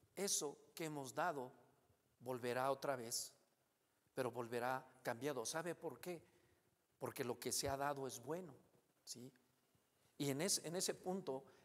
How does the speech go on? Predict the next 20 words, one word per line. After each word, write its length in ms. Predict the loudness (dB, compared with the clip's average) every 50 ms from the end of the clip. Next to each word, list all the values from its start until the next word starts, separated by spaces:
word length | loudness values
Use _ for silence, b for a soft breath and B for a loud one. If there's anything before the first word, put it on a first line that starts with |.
| B
la 120 | B 4 4
iglesia 480 | 4 4 2 2 4 4 4 2 2
tiene 220 | 0 -2 -2 -2 -2
un 120 | -2 -2
rol 300 | 0 4 4 4 4 4 B B B B B -6
muy, 420 | -2 0 2 4 4 4 2 0 -4
muy 240 | -2 0 0 0 0 -2
importante 720 | -4 -6 -4 -4 -6 -6 -4 0 0 0 0 0 -2 -6 -6
que 100 | -4 -2
dar 320 | 0 0 2 0 0 -2 B B B B B
a 80 | -2 0
la 100 | 2 2
sociedad. 560 | 2 2 0 -2 -2 -2 -2 -2 -4 -4 -8 _ _ _ B B B B B B
Usted 280 | -2 2 4 4 4 4
y 80 | 4
yo 220 | 6 6 6 6 6
como 220 | 2 -2 -2 -2
iglesia 540 | -2 -2 0 0 0 0 0 -2 -4 -6 -10 -12 -20 -20 -20 _ _ _ -20 -20 _ _ _ _ -4
estamos 440 | -2 2 2 4 2 2 2 0 2
llamados 800 | 2 2 2 2 0 0 0 0 -2 -4 -4 -6 -6 -8 -10